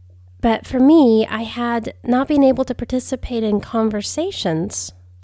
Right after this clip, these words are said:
where I'm the only homeschool mom in the group, and they're discussing school stuff.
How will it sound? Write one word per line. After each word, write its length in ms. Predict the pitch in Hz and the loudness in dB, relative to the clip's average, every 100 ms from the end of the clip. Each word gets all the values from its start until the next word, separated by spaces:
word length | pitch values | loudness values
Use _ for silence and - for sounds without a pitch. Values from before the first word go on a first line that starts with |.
| - | -10
where 140 | 226 | -6
I'm 220 | 214 233 240 | -2 0 0
the 140 | - | 0
only 320 | 196 233 233 | 2 4 2
homeschool 440 | 214 208 208 - 180 | 2 -2 -2 -2 0
mom 300 | 185 190 190 | 0 2 2
in 100 | 170 | 2
the 60 | |
group, 360 | 175 185 202 - - - - - - | -2 -6 -6 -12 -20 -20 -20 -20 -6
and 100 | 208 | -2
they're 80 | 226 | 0
discussing 520 | 220 - 226 - 196 | -2 -4 -6 -4 -4
school 260 | - 165 175 | -2 -4 -4
stuff. 480 | - - - - | -6 -10 -16 -20